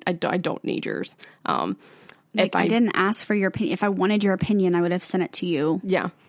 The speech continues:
Speaker 1: I was like, the people who I sent the script to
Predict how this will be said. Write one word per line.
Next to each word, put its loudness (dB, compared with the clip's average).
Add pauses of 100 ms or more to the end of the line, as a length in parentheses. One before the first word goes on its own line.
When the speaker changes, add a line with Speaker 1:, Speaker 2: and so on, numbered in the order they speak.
(100)
Speaker 1:
I 2
was 4
like, 2 (140)
the 2
people 4
who 4
I 4
sent -2
the -2
script -2 (340)
to 2